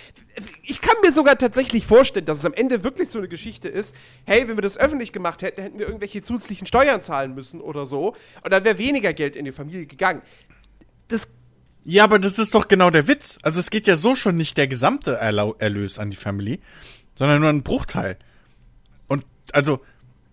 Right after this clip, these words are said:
Speaker 2: das ist doch Quatsch, dann zu sagen so, „Ja, hey,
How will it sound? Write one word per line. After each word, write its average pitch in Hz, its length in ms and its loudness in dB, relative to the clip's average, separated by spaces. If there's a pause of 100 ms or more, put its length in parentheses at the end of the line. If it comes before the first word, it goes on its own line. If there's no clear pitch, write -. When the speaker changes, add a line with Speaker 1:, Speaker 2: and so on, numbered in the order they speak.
Speaker 2:
das 147 180 -4
ist - 120 -4
doch 147 140 -4
Quatsch, - 460 -6 (260)
dann 156 220 0 (220)
zu - 140 -10
sagen 127 320 0
so, 143 100 -10
„Ja, 143 200 0
hey, 165 340 2